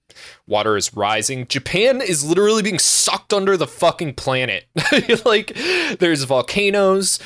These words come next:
there's hurricanes, there's typhoons, there's river floods. Like, I mean, people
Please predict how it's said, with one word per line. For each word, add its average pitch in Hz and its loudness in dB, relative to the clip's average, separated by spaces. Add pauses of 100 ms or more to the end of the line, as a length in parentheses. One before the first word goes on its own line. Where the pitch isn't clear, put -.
(200)
there's 123 0 (100)
hurricanes, 185 0
there's 123 0
typhoons, 175 0
there's 110 -2 (200)
river 165 2
floods. 165 0
Like, 127 -2
I 135 -6
mean, 127 -6
people 175 -2